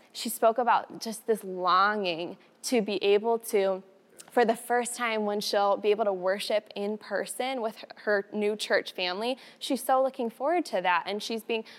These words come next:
cautious right now and just was talking about that day when she can walk through the doors of her new church home and worship with her Woodside family, how powerful that will be. And I just love her heart in that, and I love that story because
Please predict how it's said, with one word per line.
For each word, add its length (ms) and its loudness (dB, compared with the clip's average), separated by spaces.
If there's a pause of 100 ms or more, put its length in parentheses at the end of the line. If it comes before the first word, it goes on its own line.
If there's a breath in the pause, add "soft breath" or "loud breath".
(120)
cautious 540 0
right 180 0
now 340 2
and 200 -4
just 240 -8
was 160 -4
talking 400 -4
about 280 0 (320 loud breath)
that 260 2
day 220 4
when 180 -2
she 160 -4
can 160 -2
walk 300 4
through 180 0
the 80 8
doors 500 2
of 260 4
her 140 -2
new 160 -2
church 300 -6
home 240 -6
and 180 -10
worship 420 -2
with 180 -4
her 140 -6
Woodside 440 -6
family, 460 -8 (300 loud breath)
how 140 -4
powerful 560 -2
that 180 -6
will 140 -6
be. 260 -2
And 140 -8
I 80 -4
just 220 -6 (260 soft breath)
love 340 4
her 160 -4
heart 380 -4
in 140 -4
that, 280 -2
and 120 -4
I 80 -2
love 340 0
that 240 -6
story 340 -2
because 460 -4